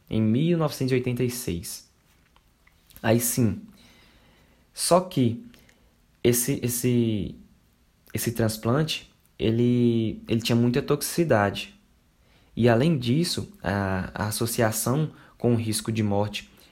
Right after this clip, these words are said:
é, desse transplante aumentava com a idade. Beleza.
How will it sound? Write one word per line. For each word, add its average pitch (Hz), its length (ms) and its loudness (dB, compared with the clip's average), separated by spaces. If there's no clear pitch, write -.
é, 98 540 0
desse 95 380 2
transplante 117 420 0
aumentava 127 440 2
com 139 140 -6
a 147 60 0
idade. 101 520 -4
Beleza. 143 420 2